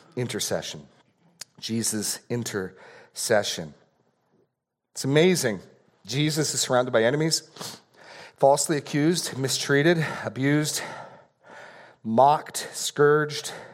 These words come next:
Does he get angry? I mean, if anyone had the right to be indignant, if anyone had the right to say, "Hey,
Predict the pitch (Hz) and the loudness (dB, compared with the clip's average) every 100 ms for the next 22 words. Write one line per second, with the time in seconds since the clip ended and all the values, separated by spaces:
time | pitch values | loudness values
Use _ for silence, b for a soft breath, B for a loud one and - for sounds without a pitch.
0 | B B _ _ _ _ _ _ _ _ | B B _ _ _ _ _ _ _ _
1 | _ _ _ _ _ _ _ - 117 160 | _ _ _ _ _ _ _ -14 0 4
2 | 143 190 240 269 240 - 165 170 160 - | 4 4 2 0 0 -8 -2 0 0 0
3 | 220 294 277 180 127 127 151 190 180 175 | 2 4 6 6 4 2 4 4 4 2
4 | 160 202 131 - - - - b b b | 6 6 6 -2 -6 -8 -12 b b b
5 | b - 180 180 165 196 151 127 170 185 | b 0 2 4 6 6 6 2 2 -2
6 | B B B B B B B - 180 254 | B B B B B B B 4 4 6
7 | 269 226 208 185 175 139 123 202 196 147 | 4 6 6 6 2 2 4 6 6 2
8 | - 151 143 170 165 262 302 214 - | -4 -4 2 4 8 8 8 6 2